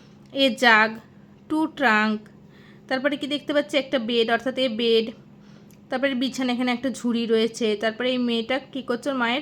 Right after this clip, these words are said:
ফিতে দিয়ে চুল বাঁধছে, রিবন, তাই না? One mother and one daughter, a mat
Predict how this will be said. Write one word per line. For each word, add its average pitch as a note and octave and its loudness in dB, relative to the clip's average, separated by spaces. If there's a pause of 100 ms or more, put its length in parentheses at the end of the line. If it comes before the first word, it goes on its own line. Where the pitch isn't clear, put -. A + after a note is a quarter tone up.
ফিতে A#3 -4
দিয়ে C4 -4
চুল C4+ -6
বাঁধছে, G#3 0
রিবন, A3+ -2 (540)
তাই D#4+ 2
না? F#4 2 (1080)
One B3 4
mother A#3 2
and A#3 2
one A3 2
daughter, G#3+ 4 (420)
a B3 0
mat A3 2